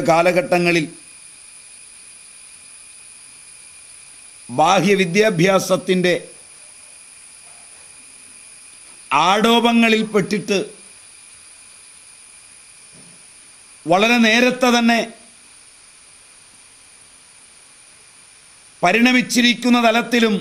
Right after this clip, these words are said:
തൻ്റെ അവസ്ഥാന്തര പ്രാപ്തികൾ തിരിച്ചറിയാറില്ല.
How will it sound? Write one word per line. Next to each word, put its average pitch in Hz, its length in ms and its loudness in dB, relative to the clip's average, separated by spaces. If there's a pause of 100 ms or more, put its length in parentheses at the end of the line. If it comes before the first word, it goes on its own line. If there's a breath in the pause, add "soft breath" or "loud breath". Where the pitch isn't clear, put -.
(3750)
തൻ്റെ 208 320 2
അവസ്ഥാന്തര 214 560 0 (180)
പ്രാപ്തികൾ 190 500 0 (1600)
തിരിച്ചറിയാറില്ല. 170 840 0